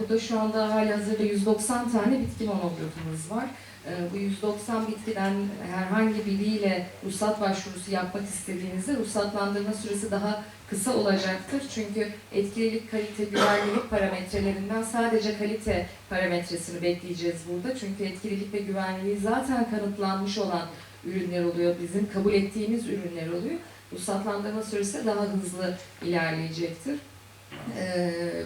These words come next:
bu alandan da başvuru yapıldığında kısaltılmış başvuru şeklinde alıyoruz, e, buradan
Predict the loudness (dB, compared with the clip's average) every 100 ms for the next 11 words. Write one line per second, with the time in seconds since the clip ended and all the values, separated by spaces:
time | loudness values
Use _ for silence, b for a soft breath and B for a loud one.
0 | 2 4 6 6 6 4 2 2 2 2
1 | 2 0 -2 -2 0 0 0 -2 -2 -4
2 | -6 -4 0 2 0 -4 -4 -2 -2 -2
3 | -4 -2 -2 -4 B -4 -2 0 -2 -2
4 | -2 -2 0 0 -2 -8 -4 -2 0 0
5 | -2 -2 -2